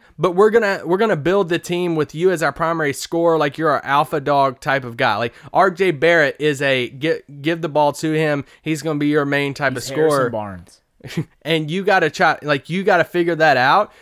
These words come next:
Speaker 1: But if you're a franchise who needs that type of score, it makes more sense. Zion can fit in anything. <laughs> Absolutely anything. And it doesn't matter about position. You just throw him on the court. So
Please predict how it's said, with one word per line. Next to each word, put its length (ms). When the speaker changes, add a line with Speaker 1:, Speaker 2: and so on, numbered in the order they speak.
Speaker 1:
But 100
if 120
you're 160
a 40
franchise 480
who 80
needs 280
that 160
type 220
of 120
score, 340
it 180
makes 240
more 160
sense. 260
Zion 300
can 140
fit 220
in 220
anything. 520
<laughs> 60
Absolutely 800
anything. 440
And 100
it 40
doesn't 240
matter 160
about 200
position. 460
You 100
just 160
throw 140
him 140
on 100
the 60
court. 440
So 280